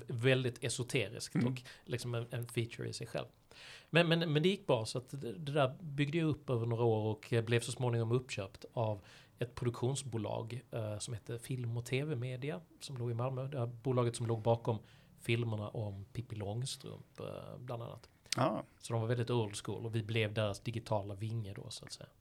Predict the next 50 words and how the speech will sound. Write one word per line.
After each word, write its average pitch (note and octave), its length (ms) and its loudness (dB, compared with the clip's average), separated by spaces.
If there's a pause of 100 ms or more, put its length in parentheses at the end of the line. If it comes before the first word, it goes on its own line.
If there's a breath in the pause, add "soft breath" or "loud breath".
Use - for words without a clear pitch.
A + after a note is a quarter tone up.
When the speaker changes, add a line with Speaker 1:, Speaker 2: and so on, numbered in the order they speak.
(220)
Speaker 2:
Coolt. - 540 0 (240)
Och D3+ 180 12
när D3 220 8
du B2+ 420 2
avvecklade C3+ 520 10
dig B2 100 8
från C3 160 2
det D#3 80 6
bolaget? - 480 0 (1120 loud breath)
Speaker 1:
Alltså D#3 220 2
u-, - 220 6
under F3+ 400 8
dotcom-perioden D3 1160 6
då A#2 220 6
så C#3 100 4
blev C3 200 6
det C3+ 60 4
en, C3 180 2
en C3+ 180 0
uppköpscirkus. - 1400 0 (160)
Speaker 2:
Mm. A#2 120 4
Speaker 1:
Så B2+ 80 6
att B2 240 4
det C3+ 100 2
här C3 160 6
bolaget C3+ 460 4
som B2+ 120 0
vi B2+ 140 4
var, A2+ 100 4
det, C#3 140 6
den B2+ 160 2
här B2+ 80 4
digitala A#2+ 560 6
vingen B2+ 360 2
under A2 160 0
Film A2+ 200 -2
och A2 60 -4
T C3+ 120 4
V-media G#2+ 480 -2
gick A#2 340 -2
upp A#2+ 260 0
i A#2 60 4
större A2+ 520 4
och B2 140 -2
större A2 380 6
bolag A2 520 4
i G#2+ 60 -4
en G#2+ 100 -4
serie G#2+ 580 2
förvärv. B2 720 4